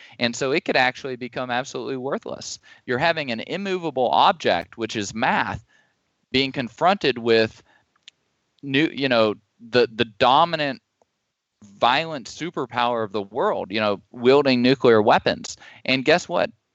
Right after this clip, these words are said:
Nuclear weapons can't solve a math problem. That's not how math works. And so it's going to be very interesting to see this clash of two laws of the universe. Uh, and, <laughs>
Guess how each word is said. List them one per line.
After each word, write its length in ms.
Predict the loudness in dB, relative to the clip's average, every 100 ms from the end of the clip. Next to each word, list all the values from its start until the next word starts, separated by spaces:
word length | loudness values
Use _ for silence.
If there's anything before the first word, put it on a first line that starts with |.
| -6
Nuclear 400 | -6 0 0 0
weapons 600 | 0 -2 -2 -8 -12 -12
can't 320 | -6 -6 -6
solve 240 | -4 -4
a 80 | -2
math 280 | -2 -2 -2
problem. 380 | -2 -2 -6 -10
That's 260 | -4 -4 -2
not 160 | -6 -2
how 160 | -4
math 320 | -2 -2 -2
works. 460 | -6 -8 -8 -18 -20 _ _ -8
And 160 | -6
so 160 | -2 -4
it's 140 | -4
going 220 | -6 -6
to 40 | -4
be 160 | -4
very 380 | 2 2 4 2
interesting 580 | -2 -2 -4 -2 -2 -2
to 140 | -4 -4
see 600 | -4 0 2 4 2 0 -10 -4
this 240 | 2 2 2
clash 920 | -8 -12 0 2 4 2 -2 -6 -12
of 180 | -6 -6 _
two 320 | -14 -10 -8 -2
laws 480 | 4 6 6 2
of 120 | -4 -4
the 100 | -6
universe. 680 | -6 -6 -6 -8 -10 -14 -18 -20 _ _
Uh, 320 | 2 4 4 2
and, 540 | 0 2 0 -2 -6 -16 _
<laughs> 0 | 0